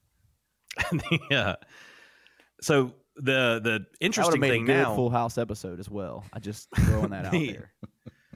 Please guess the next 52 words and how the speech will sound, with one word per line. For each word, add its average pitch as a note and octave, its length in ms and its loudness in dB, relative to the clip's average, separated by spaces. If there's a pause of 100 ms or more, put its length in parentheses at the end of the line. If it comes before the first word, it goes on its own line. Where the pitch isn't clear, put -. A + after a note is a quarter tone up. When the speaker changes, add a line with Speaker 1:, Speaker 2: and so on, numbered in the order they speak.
(360)
Speaker 1:
The, B2 300 0
the C3 100 0
interesting E3+ 380 -2
thing A#2+ 420 0
for A2+ 140 -2
this D3+ 240 0
week G#2 300 -2
is G#2 160 -2
that G#2+ 180 0
the G#2 60 -8
first - 340 -2
two B2 140 -2
folks A2 400 -2
who G#2+ 80 -6
didn't A2+ 340 -2
plead, D#2+ 400 -2
so G2 140 -4
federal E3+ 280 2
court D3 280 2
is, F2 240 -2
is F2+ 200 -8
scary G2+ 460 -2
for E2+ 220 -4
attorneys F#2+ 560 -4
and F#2 280 -4
non-attorneys. E2 800 -6
You D#2+ 60 -12
know, D#2+ 80 -6
if D#2+ 120 -10
you're A2+ 120 -2
charged F#2+ 420 -2
in D#2+ 80 -14
federal D#2+ 340 -4
court, F2+ 440 -6 (1000)
they, G#2 320 -4
they G2+ 120 0
usually G2 420 0
have G#2 320 -4
something D#2 360 -6
on C#2+ 200 -14
you. G#2 200 -14
That F#2 120 -4
doesn't F2+ 260 -4
mean F#2 160 -8
you're E2 120 -10
guilty G#2+ 580 -2
just - 180 -8
'cause F2 180 -8
you F2+ 60 -10
get E2 180 -12
charged, F2+ 560 -4
but E2 200 -6